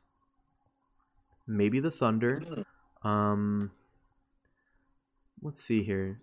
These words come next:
Speaker 1: Who needs another scorer and can actually afford one? I wonder what the Suns' cap situation's like. Oh, they have Chris Paul. They can't afford him.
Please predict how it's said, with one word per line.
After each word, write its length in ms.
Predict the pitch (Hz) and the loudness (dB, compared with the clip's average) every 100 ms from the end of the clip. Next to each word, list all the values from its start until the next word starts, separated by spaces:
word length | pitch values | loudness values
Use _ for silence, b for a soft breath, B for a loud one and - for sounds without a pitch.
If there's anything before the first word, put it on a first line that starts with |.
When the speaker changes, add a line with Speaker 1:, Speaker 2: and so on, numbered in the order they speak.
| - | -10
Speaker 1:
Who 140 | - | -4
needs 260 | 180 214 208 | 0 0 0
another 280 | 143 117 104 | -2 0 -2
scorer 720 | - - 101 101 98 98 104 _ _ - | -4 -4 -2 0 -2 -4 -8 _ _ -4
and 240 | 104 104 | -4 -2
can 120 | 113 | 0
actually 300 | 107 - 107 | 0 0 0
afford 400 | 98 - 101 98 | 0 0 0 0
one? 240 | 95 95 98 _ _ _ _ _ _ _ _ _ - | -2 -6 -8 _ _ _ _ _ _ _ _ _ -16
I 1200 | - _ _ _ _ _ _ _ _ _ - 123 | -16 _ _ _ _ _ _ _ _ _ -8 0
wonder 180 | 190 269 | 2 2
what 120 | 294 | 2
the 80 | 135 | 2
Suns' 560 | - 113 113 110 113 | 4 4 6 4 0
cap 300 | - 98 85 | 0 0 2
situation's 560 | - - 98 95 98 101 | -2 0 0 0 -4 -2
like. 160 | 95 - | 0 8
Oh, 180 | 120 | 8
they 120 | 117 135 | 10 6
have 160 | 120 | 4
Chris 180 | - 107 | 2 0
Paul. 220 | - 92 | 2 0
They 100 | 95 | 0
can't 200 | 101 76 | -2 -6
afford 300 | 62 - - | -6 -10 -12
him. 180 | - - | -12 -16